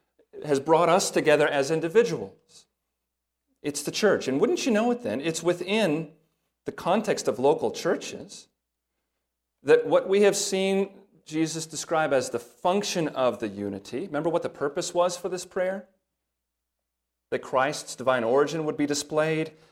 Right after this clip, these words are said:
and that the Father's love for his people would be displayed. Wouldn't you know it, it's in the context of local churches where that function is accomplished as well.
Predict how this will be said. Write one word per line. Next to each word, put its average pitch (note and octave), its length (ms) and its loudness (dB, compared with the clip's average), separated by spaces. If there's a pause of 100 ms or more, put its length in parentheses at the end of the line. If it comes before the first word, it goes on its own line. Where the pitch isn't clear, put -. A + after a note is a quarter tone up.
and A#2+ 160 -2
that A#2 100 2
the A#2 80 -2
Father's C#3 460 2
love B2+ 280 4
for A2+ 80 -2
his G#2 140 -4
people F3 520 -4
would F3 140 0
be F3+ 140 0
displayed. F3+ 680 -2 (1160)
Wouldn't F#3 240 -8
you D3+ 80 -4
know E3+ 180 2
it, C#3 140 2
it's C3+ 160 -6
in F3 240 -2
the F3+ 60 -4
context F3 560 -6
of C3+ 100 -4
local C3+ 240 0
churches D#3 540 -8 (200)
where B2 140 -2
that D3+ 180 0
function D#3+ 640 -8 (240)
is A#2 140 -8
accomplished G#2 600 -10
as C#3 140 -12
well. - 300 -10